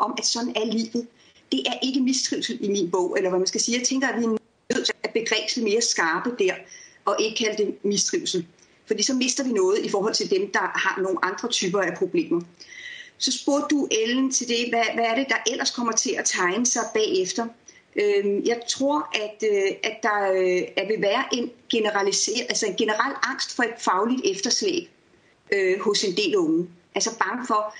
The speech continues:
at toget er kørt uden mig, at jeg går glip af noget, øh, at jeg ikke kommer til at kunne klare mig. Og det tror jeg, vi,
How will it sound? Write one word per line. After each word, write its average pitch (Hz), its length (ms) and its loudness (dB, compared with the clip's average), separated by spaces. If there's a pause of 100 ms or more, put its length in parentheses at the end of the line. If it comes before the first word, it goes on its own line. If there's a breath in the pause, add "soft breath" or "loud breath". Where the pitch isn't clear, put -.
(180 loud breath)
at - 200 0
toget 240 400 0
er - 80 0
kørt 220 320 0
uden 220 180 2
mig, 185 380 2
at 196 140 0
jeg 185 180 0
går 190 140 0
glip 220 260 0
af 240 80 2
noget, 196 520 4
øh, 190 280 4
at 190 120 0
jeg 196 80 2
ikke - 120 -2
kommer 226 160 0
til 233 100 0
at - 60 -4
kunne 214 100 -4
klare 170 340 0
mig. 208 120 0 (480 loud breath)
Og - 140 -2
det 285 100 0
tror 294 160 0
jeg, 240 120 -2
vi, 233 140 -2